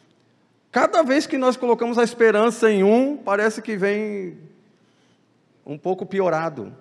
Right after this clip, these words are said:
É por quê? Porque a Bíblia já diz, falta conhecimento bíblico pra nós, de saber que Deus tá no controle de tudo, independentemente das circunstâncias. É o que a gente vai ver no jardim.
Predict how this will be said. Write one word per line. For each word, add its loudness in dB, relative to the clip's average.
É -10
por -8
quê? -4
Porque -2
a 0
Bíblia 2
já -2
diz, -4
falta -4
conhecimento -6
bíblico -4
pra 0
nós, -4
de 0
saber 0
que -4
Deus -2
tá -2
no -4
controle -2
de -2
tudo, -4
independentemente 0
das -2
circunstâncias. -6
É 2
o 4
que 2
a 2
gente -2
vai 4
ver 0
no -4
jardim. -12